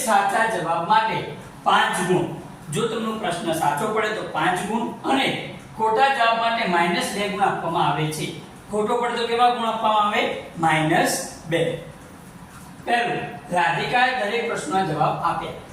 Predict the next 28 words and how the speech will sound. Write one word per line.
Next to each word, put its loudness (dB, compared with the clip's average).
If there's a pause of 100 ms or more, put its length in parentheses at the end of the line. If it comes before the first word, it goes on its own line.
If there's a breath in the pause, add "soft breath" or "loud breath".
(200)
રાધિકાએ 4
જેટલામાં 0
પ્રશ્નો -6
પૂછ્યા -6
હતા 0
એના 2
જવાબ 2 (300)
આપ્યા 0
અને 0 (640)
ત્રીસ 4 (120)
ગુણ 2
મેળવ્યા. 0
કેટલા 0
ગુણ -2
મેળવ્યા 4
એને? 2 (460)
ત્રીસ 2 (160)
ગુણ 0
મેળવ્યા. 0 (360)
કેમ 2 (120)
કે 0 (220)
તેના 2 (120)
દસ 2
જવાબો 2
સાચા 2
હતા. -2 (440)
સાચા 4
કેટલા 2